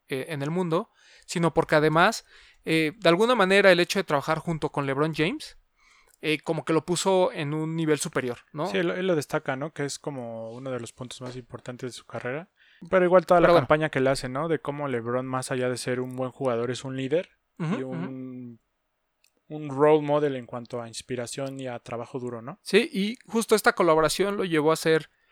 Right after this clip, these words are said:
Speaker 1: prácticamente top ten en cualquier lista que vimos de los blogs. En Complex Con nos tocó, ¿no? Que estuvo presente ese LeBron quince. Eh, la gente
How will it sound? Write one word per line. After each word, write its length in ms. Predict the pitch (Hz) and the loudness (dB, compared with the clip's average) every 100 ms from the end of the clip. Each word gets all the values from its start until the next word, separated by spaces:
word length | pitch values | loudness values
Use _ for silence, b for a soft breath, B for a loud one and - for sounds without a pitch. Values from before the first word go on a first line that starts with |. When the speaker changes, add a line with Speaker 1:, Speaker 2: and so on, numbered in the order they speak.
| b - | b 0
Speaker 1:
prácticamente 760 | 165 - 170 151 160 165 151 147 | 0 2 0 0 2 2 2 2
top 200 | - 165 | 2 4
ten 340 | - 165 151 175 | 6 4 2 -8
en 140 | 135 | -8
cualquier 340 | 131 131 151 147 | -6 -4 -4 -4
lista 260 | 143 156 | -6 -8
que 200 | - 131 | -6 -6
vimos 340 | 131 139 135 - | -6 -8 -8 -8
de 100 | 127 | -8
los 140 | 123 | -4
blogs. 380 | 170 208 - - | -2 -2 -4 -12
En 340 | 123 127 120 | -10 -10 -10
Complex 380 | 120 135 135 - | -8 -8 -6 -6
Con 160 | - 143 | -6 -4
nos 100 | 139 | -6
tocó, 380 | 135 190 285 - _ _ _ | -4 -2 -4 -8 _ _ _
¿no? 140 | - 180 | -8 -6
Que 100 | 143 | -6
estuvo 260 | - 135 | -8 -8
presente 500 | 127 120 - 180 165 | -8 -6 -4 -2 -2
ese 180 | 139 - | -2 -4
LeBron 240 | 127 120 131 | -8 -8 -8
quince. 400 | 147 147 175 175 b b b b _ - | -6 -4 -6 -6 b b b b _ -8
Eh, 220 | 135 135 | -2 0
la 120 | 131 | 0
gente 760 | - 151 147 170 165 160 151 | -2 -4 -4 -2 0 2 0